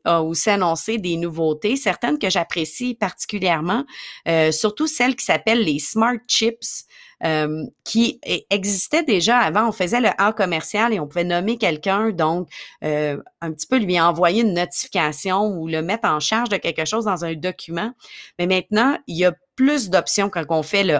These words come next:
A commercial dans un Google document. On peut aller ajouter toutes sortes de documents de la suite Google. Par exemple,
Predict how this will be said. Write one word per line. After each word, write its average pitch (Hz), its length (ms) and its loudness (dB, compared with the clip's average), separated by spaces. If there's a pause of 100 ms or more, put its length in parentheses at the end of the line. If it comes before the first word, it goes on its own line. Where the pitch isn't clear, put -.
A 185 120 2
commercial 185 760 -2
dans 175 240 0
un 156 80 -2
Google 208 400 -2
document. 180 520 -4 (440)
On 175 220 4
peut 254 500 2
aller 180 360 2
ajouter 180 680 -2
toutes 277 180 0
sortes 240 380 -2
de 190 80 0
documents 170 560 0
de 175 140 2
la 156 180 4
suite 180 320 -6
Google. 175 460 0 (260)
Par 220 180 2
exemple, 185 460 0